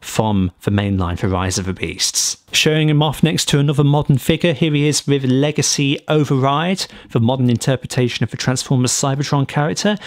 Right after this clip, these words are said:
She is a Voyager class, so she is gonna dwarf him, but yeah, both are excellent figures in their own rights. And then of course here he is with Marvel Legends Far From Home Mysterio,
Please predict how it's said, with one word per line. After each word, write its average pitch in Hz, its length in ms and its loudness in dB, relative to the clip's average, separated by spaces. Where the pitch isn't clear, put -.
She 190 200 2
is 165 120 0
a 160 40 2
Voyager 156 320 2
class, 165 280 -2
so - 180 0
she 127 200 0
is 120 100 0
gonna 110 180 0
dwarf 113 500 0
him, 165 260 2
but 233 360 0
yeah, 226 260 2
both 180 420 0
are 147 240 0
excellent 147 460 -2
figures 143 320 0
in 156 100 2
their 143 140 2
own 160 120 2
rights. 196 460 0
And 202 280 2
then 202 140 2
of 185 100 -6
course 127 360 0
here 123 180 2
he 117 160 2
is 117 200 -2
with 113 200 2
Marvel 110 300 2
Legends 110 440 0
Far 107 200 0
From 104 180 0
Home 98 220 0
Mysterio, 85 680 -2